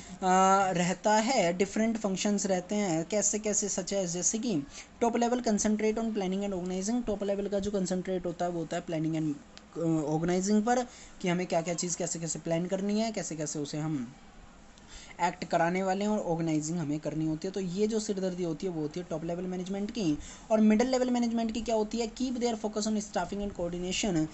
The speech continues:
कि coordination की कमी नहीं आनी चाहिए, वो सब चीज़ों को, को-, सब बंदों को एक दूसरे से coordinate कराते रहते हैं, Staffing वगैरह में कोई problem ना आ रही हो तो उनका focus वहाँ पर रहता है।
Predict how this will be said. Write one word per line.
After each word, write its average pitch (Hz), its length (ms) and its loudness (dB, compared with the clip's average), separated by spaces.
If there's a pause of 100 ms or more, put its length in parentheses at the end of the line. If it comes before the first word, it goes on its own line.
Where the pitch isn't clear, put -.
(260)
कि 220 60 -4
coordination 220 680 4
की 233 100 0
कमी 214 240 2
नहीं 202 260 0
आनी 202 160 0
चाहिए, 214 220 0
वो 208 120 -2
सब 190 140 -6
चीज़ों 175 240 -6
को, 175 120 -4
को-, 165 300 -2
सब 175 200 -2
बंदों 180 240 -4
को 180 100 -6
एक 165 200 -6
दूसरे 165 260 -8
से 165 80 -6
coordinate 156 480 -2
कराते 143 380 -4
रहते 190 260 -2
हैं, 202 160 -2
Staffing 180 440 -6
वगैरह 175 200 -4
में 175 120 -10
कोई 175 100 -8
problem 165 300 -6
ना 160 180 -6
आ 175 180 -8
रही 180 120 -8
हो 185 60 -6
तो 175 120 -12
उनका 156 180 -10
focus 143 360 -12
वहाँ 147 240 -6
पर 190 120 -6
रहता 202 280 0
है। 247 120 0